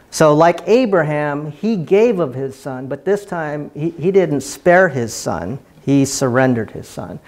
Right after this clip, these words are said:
so that those who would believe in him would have everlasting life. So we can see, as we start piecing this together, that when we talk about grace and when we talk about sacrifices and we talk about giving,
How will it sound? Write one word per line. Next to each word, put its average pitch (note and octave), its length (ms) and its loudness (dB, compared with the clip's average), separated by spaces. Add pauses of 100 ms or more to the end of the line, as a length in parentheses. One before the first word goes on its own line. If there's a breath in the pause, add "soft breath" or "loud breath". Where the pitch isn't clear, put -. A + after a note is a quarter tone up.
(200 soft breath)
so D#3 220 4
that C3+ 240 4
those F3 560 4
who E3 160 6
would D3 200 4
believe E3 380 6
in D3+ 100 2
him D#3 280 4
would C#3+ 100 2
have D3 300 2
everlasting E3 600 2
life. - 520 -4 (400 loud breath)
So F3+ 100 6
we G3 120 8
can G3 200 6
see, F#3 840 4 (280 loud breath)
as D3 180 4
we E3 80 8
start E3 540 2 (280)
piecing G3 500 -8
this D#3 180 -10
together, C#3+ 640 -8 (380 soft breath)
that D3 200 -4
when D#3+ 180 -4
we G3+ 100 -4
talk A3+ 320 -4
about G3 420 -4
grace C#3 840 -8 (400)
and C#3+ 120 -6
when D#3+ 140 -4
we F#3 100 0
talk G#3 280 0
about E3 280 0
sacrifices D3+ 840 -2
and D3+ 100 -4
we G3 80 2
talk A3 240 0
about C#3+ 420 0
giving, G3+ 580 2